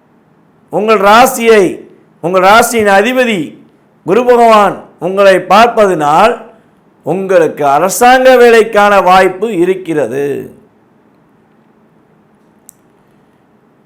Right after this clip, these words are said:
அரசாங்க வேலைக்கு நீங்க ஈஸியா வெற்றி பெறலாம். கடுமையா முயற்சிக்கலாம் தேவையில்ல. போய் எக்ஸாம் நீங்க கட கட கடன்னு எழுதிட்டு வாங்க.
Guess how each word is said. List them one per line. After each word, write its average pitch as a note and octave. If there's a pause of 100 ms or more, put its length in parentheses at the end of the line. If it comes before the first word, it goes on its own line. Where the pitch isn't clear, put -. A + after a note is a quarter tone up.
(140)
அரசாங்க F3+
வேலைக்கு E3+
நீங்க D#3+ (120)
ஈஸியா G3
வெற்றி C#3
பெறலாம். G#2
கடுமையா E3+ (200)
முயற்சிக்கலாம் D3
தேவையில்ல. A#2
போய் D#3+
எக்ஸாம் D#3
நீங்க C#3+
கட D3+
கட D#3
கடன்னு E3+
எழுதிட்டு D#3
வாங்க. A#2+